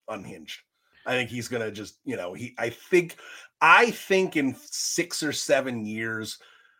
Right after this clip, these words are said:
I, and I'm not saying he's Daniel Snyder, 'cause that's, like, a whole other level,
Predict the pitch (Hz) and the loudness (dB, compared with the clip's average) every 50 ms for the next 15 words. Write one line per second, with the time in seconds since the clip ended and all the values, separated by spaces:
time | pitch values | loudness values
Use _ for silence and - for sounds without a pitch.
0 | _ _ 123 127 127 127 135 139 156 170 185 175 - 175 156 143 135 120 110 - | _ _ 2 4 6 8 8 8 8 8 8 8 6 6 6 6 4 2 -2 -4
1 | 127 120 123 123 117 104 95 - - - 123 120 113 113 110 113 107 - - 113 | -4 -2 -2 -2 -2 -4 -6 -6 -8 -4 -2 0 0 2 0 0 -2 -4 -6 0
2 | 110 120 113 113 - 117 107 - 110 - - 117 110 110 104 101 95 92 90 87 | 2 2 2 4 2 0 2 2 -2 0 0 2 2 2 0 -2 -4 -6 -8 -6
3 | 92 95 101 95 104 107 107 - | -4 -4 -2 -2 -2 -2 -2 -4